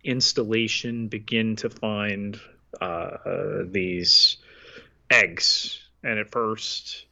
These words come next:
we don't know what they are, and ultimately, through, uh, you know, the assistance of the cons, realize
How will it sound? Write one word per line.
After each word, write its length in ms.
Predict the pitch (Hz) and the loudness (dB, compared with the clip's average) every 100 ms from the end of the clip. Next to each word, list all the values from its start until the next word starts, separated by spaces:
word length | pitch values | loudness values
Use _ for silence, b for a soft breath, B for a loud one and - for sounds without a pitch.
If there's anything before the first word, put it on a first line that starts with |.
| _ _ | _ _
we 180 | 110 107 | -10 -6
don't 240 | 104 101 | -6 -6
know 140 | 110 101 | -4 0
what 280 | 95 92 - | 0 -2 2
they 160 | 104 | 4
are, 480 | 139 175 151 143 127 | 8 8 6 6 4
and 80 | 117 | 0
ultimately, 880 | 117 117 127 110 104 117 110 107 98 _ _ _ | -4 -6 -6 -8 -6 -6 -6 -6 -10 _ _ _
through, 560 | - 123 113 104 101 95 _ - | -14 -8 -6 -6 -8 -12 _ -8
uh, 420 | 98 92 95 - - | -6 -6 -8 -10 -8
you 100 | 117 | -4
know, 140 | 98 98 | 0 2
the 140 | 110 | 4
assistance 680 | 107 143 131 - 110 - - | 4 4 4 2 2 0 0
of 460 | 135 123 110 101 - - | 2 2 2 -2 -8 -2
the 100 | 117 | -2
cons, 840 | - 170 135 120 113 113 - - b b b - | 2 2 4 4 2 -2 -4 -6 b b b -6
realize 800 | 117 117 107 104 104 101 101 | 0 2 0 -2 -2 -2 -4